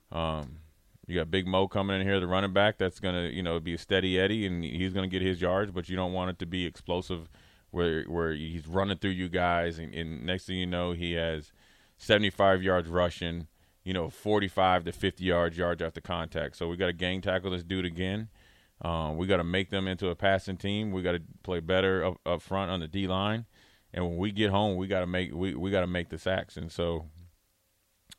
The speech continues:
and then we wanna come out on defense and set the tempo and be competitive. They talk about their defense. Let's play good defense at home,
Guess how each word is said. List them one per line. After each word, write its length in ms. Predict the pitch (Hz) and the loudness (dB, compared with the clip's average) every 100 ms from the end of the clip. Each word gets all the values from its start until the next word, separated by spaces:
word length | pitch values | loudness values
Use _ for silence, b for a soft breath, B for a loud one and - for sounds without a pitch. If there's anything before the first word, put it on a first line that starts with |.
| _ | _
and 180 | 92 90 | -4 0
then 220 | 90 87 | 0 0
we 100 | 92 | 0
wanna 220 | 98 101 92 | 0 -2 -2
come 220 | 101 98 | -2 0
out 120 | 98 | 0
on 140 | 90 | -2
defense 560 | 87 117 - 87 87 - b b b b b b b - | -2 -4 -4 -4 -6 -10 b b b b b b b -8
and 100 | 95 | -6
set 220 | - 104 | 0 0
the 80 | - | 0
tempo 640 | 85 120 127 92 87 87 95 - - | -2 0 2 2 2 0 -6 -18 -10
and 140 | 92 | -6
be 120 | 90 95 | -2 -2
competitive. 720 | 98 90 117 117 82 71 76 | -2 2 4 4 -2 -6 -2
They 140 | 98 | 0
talk 200 | - 101 | 2 2
about 220 | 95 95 | 4 4
their 140 | 101 101 | 4 2
defense. 440 | 104 104 120 113 | 2 0 0 0
Let's 200 | 101 95 | -2 -2
play 180 | 107 101 | -2 -2
good 240 | 90 101 | 0 -2
defense 400 | 92 104 104 95 | -2 -6 -4 -2
at 140 | 95 87 | 0 0
home, 340 | 98 110 127 | 0 0 -4